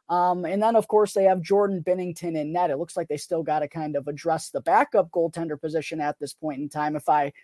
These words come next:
saw their cap friendly correctly. But I, I still think it's a very talented roster, and it wouldn't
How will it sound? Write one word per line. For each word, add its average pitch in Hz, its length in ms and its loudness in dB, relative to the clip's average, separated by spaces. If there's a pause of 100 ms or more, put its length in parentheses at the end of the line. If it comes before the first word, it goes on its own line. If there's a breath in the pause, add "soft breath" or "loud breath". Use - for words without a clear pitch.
(100)
saw 175 280 4
their 151 160 -2
cap 175 320 2
friendly 151 340 -2
correctly. 151 540 -4
But 143 300 -2 (400 soft breath)
I, 240 200 8
I 254 80 12
still 349 220 8
think 330 260 2
it's 247 140 2
a 226 40 10
very 214 380 6
talented 214 480 2
roster, 175 500 4
and 160 100 2
it 165 100 0
wouldn't 214 460 2